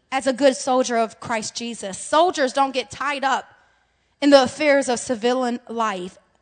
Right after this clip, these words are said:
for they cannot please the officer who enlisted them. God allowed Joseph to endure hardship because God was working on Joseph's character. God will give us dreams, friends,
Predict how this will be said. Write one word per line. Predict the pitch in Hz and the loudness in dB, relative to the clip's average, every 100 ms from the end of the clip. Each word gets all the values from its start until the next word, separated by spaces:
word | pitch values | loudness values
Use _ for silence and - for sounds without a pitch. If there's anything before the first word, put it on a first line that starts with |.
| _ | _
for | _ 269 | _ 2
they | 226 285 330 | 4 2 2
cannot | - 302 302 - | 0 0 0 -2
please | - 330 330 330 330 - - _ _ _ 214 | -4 -4 -4 -4 -4 -8 -16 _ _ _ 2
the | 269 | 2
officer | - 285 302 294 - 247 | 6 6 4 0 -4 -4
who | 233 254 | -2 -4
enlisted | 233 226 214 - 196 | -4 -6 -8 -10 -12
them. | 180 170 180 _ _ _ _ _ _ _ _ | -12 -12 -18 _ _ _ _ _ _ _ _
God | 285 339 370 | 6 8 8
allowed | 359 349 330 | 8 6 6
Joseph | 330 311 302 | 4 4 0
to | 294 | -2
endure | 269 254 294 285 | -2 2 2 2
hardship | 294 285 - | 2 0 -4
because | 254 247 | -8 -8
God | 196 269 294 254 | -4 0 0 -2
was | 240 | -6
working | 240 247 254 | -4 -4 -4
on | 226 220 | -8 -10
Joseph's | 196 226 226 - 226 - | -4 -2 -2 -4 -10 -10
character. | - 226 220 - 180 - _ _ _ | -8 -8 -8 -12 -18 -20 _ _ _
God | 254 285 349 349 | 0 2 4 2
will | 370 | 0
give | 226 294 311 | -2 -4 -4
us | 247 262 - | 0 -2 -2
dreams, | 208 226 285 285 226 208 | -6 -4 -4 -4 -6 -10
friends, | - 214 196 196 | -10 -10 -8 -12